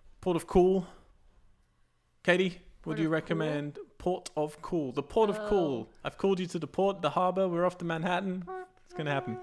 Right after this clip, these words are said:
Speaker 1: Uh, Katie.
Speaker 2: Yes.
Speaker 1: Would you recommend Friday the thirteenth, two thousand and nine, to the peoples out there listening to this podcast if they have yet to see it?
Speaker 2: Yeah, totally. Go see it. It's fun. It's got a lot of boobs.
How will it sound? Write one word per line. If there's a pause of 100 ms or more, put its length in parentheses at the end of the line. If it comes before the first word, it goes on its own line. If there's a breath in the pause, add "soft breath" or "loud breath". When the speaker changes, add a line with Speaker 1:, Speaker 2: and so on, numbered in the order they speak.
(760 loud breath)
Speaker 1:
Uh,
Katie. (360)
Speaker 2:
Yes.
Speaker 1:
Would
you
recommend
Friday
the
thirteenth,
two
thousand
and
nine, (100)
to
the
peoples
out
there
listening
to
this
podcast
if
they
have
yet
to
see
it? (680)
Speaker 2:
Yeah,
totally. (100)
Go
see
it. (280)
It's
fun. (880)
It's
got
a
lot
of
boobs.